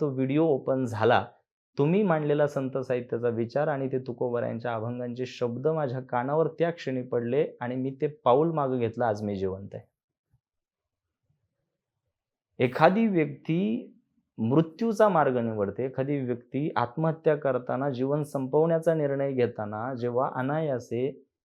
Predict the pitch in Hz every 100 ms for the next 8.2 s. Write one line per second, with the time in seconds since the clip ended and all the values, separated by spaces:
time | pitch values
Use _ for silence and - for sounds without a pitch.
0 | _ - - 143 147 202 190 180 180 185
1 | 190 160 135 120 110 104 104 104 107 131
2 | 143 147 147 151 147 147 151 156 - 147
3 | 151 160 180 156 131 131 131 131 123 120
4 | 123 123 120 131 120 135 139 143 139 135
5 | 170 - - _ 123 127 147 185 185 165
6 | 135 123 123 120 117 113 113 113 113 113
7 | 107 98 98 120 120 113 123 - 135 135
8 | 143